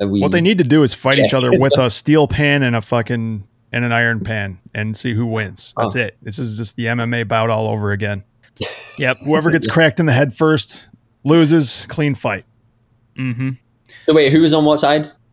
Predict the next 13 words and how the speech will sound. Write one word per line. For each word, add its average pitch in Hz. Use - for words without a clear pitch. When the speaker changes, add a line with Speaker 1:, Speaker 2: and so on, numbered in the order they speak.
Speaker 3:
Um, 135
I 135
believe 156
N 160
V 151
K 147
is 127
cast 135
iron 131
and 117
Safe 123
is 117
steel, 147